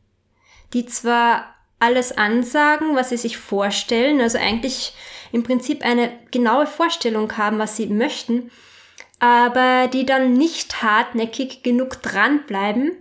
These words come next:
dass auch wirklich alles so umgesetzt wird, wie sie's ansagen. Einmal ansagen reicht definitiv nicht.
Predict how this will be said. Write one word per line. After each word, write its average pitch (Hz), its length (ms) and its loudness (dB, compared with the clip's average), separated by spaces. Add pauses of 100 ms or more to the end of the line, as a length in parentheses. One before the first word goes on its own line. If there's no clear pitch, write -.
(320)
dass 247 180 -2
auch 247 360 0
wirklich 285 420 -2
alles 247 380 2
so 262 100 0
umgesetzt 311 720 0
wird, 208 380 -2
wie 208 100 -2
sie's 202 260 -4
ansagen. 202 680 -4 (1600)
Einmal 330 520 4 (120)
ansagen 262 640 2
reicht 208 640 -2 (200)
definitiv 254 840 0
nicht. - 640 -2